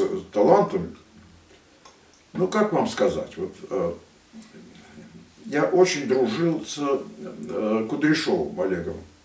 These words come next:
Вот, э, то, что он уехал из России, было для меня, э, у-, удиви-, удивительно. Он у нас жил долго, м,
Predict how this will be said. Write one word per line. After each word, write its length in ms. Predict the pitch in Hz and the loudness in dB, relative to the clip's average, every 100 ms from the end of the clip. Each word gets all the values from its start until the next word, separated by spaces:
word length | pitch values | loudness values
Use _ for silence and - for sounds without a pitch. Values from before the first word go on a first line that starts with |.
| - _ - - - _ - | -20 _ -20 -20 -20 _ -4
Вот, 340 | 104 90 - - - | 0 0 -2 -10 -2
э, 320 | 175 - - - - - - _ _ - _ _ _ _ _ - _ - - - | 0 0 -2 -10 -20 -20 -20 _ _ -20 _ _ _ _ _ -20 _ -20 -14 0
то, 120 | 123 | 0
что 240 | - 135 | 2 2
он 60 | 131 | 4
уехал 340 | 131 147 139 120 | 2 2 0 -2
из 100 | 113 | 0
России, 380 | 117 - 170 | 0 0 2
было 320 | 170 135 135 113 | 4 4 2 0
для 120 | 113 | 0
меня, 340 | 104 110 120 | 2 0 0
э, 400 | - - 107 98 - - - - - - - - | -6 -4 -2 -2 -8 -18 -20 -20 -20 -20 -20 -8
у-, 280 | 123 - - | -4 -4 -4
удиви-, 460 | 117 123 107 107 110 | -4 0 2 2 -2
удивительно. 880 | 117 131 120 107 85 - 90 85 80 - - - - - - - - - _ _ _ _ _ _ _ - | -6 -6 -2 -2 -4 -8 -10 -10 -14 -20 -20 -20 -20 -20 -20 -20 -20 -20 _ _ _ _ _ _ _ 4
Он 180 | 185 127 | 4 6
у 80 | 110 101 | 4 4
нас 120 | - | 2
жил 260 | - 165 | 0 0
долго, 480 | 156 147 131 113 113 113 - - - - - - - - - 107 | 0 0 0 0 -4 -10 -18 -20 -20 -20 -20 -20 -20 -20 -18 -8
м, 380 | 107 107 107 | -6 -4 -8